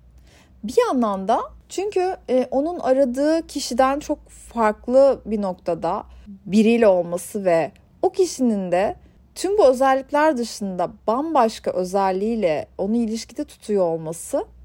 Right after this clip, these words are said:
benim de insanlara kişiliği ve diğer yönleriyle ilgili farklı bakmamı sağladı. Ve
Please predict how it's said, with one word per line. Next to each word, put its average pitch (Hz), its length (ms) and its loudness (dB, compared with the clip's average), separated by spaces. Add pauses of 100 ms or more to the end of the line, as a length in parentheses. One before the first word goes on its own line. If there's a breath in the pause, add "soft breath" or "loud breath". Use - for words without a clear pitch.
(120)
benim 359 420 2
de 254 220 4 (160)
insanlara 285 840 0 (120)
kişiliği 302 560 0
ve 330 180 -2
diğer 311 280 4
yönleriyle 277 640 2
ilgili 208 460 -2 (180)
farklı 302 300 -4
bakmamı 175 640 -4 (520)
sağladı. 175 800 -4 (640 soft breath)
Ve 240 340 2